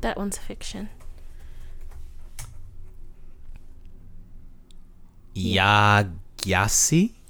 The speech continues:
Speaker 1: Yes, it's an
Speaker 2: All right.
Speaker 1: African writer.
Speaker 2: All right.
Speaker 1: And this one is about,
Speaker 2: It's another
Speaker 1: um,
Speaker 2: historical fiction.
Speaker 1: Uh, yeah, kind of.
Speaker 2: Okay.
Speaker 1: Um, this is also about,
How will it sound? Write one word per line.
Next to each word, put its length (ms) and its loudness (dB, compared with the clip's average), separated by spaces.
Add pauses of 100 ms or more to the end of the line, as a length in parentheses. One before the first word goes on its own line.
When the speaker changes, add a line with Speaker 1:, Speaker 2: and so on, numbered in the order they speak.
Speaker 1:
Yes, 540 -8
it's 160 -2
an 60 -2
Speaker 2:
All 60 -2
right. 80 -2
Speaker 1:
African 360 -6
writer. 240 -4 (280)
Speaker 2:
All 60 -2
right. 180 -2 (560)
Speaker 1:
And 380 6
this 400 10
one 440 8 (440)
is 200 4
about, 540 6 (120)
Speaker 2:
It's 100 2
another 260 8
Speaker 1:
um, 40 10
Speaker 2:
historical 380 4
fiction. 380 -4 (920)
Speaker 1:
Uh, 160 6 (160)
yeah, 60 8
kind 280 4
of. 280 8 (200)
Speaker 2:
Okay. 180 -6 (480)
Speaker 1:
Um, 840 6 (220)
this 440 2
is 300 2 (400)
also 640 6
about, 600 6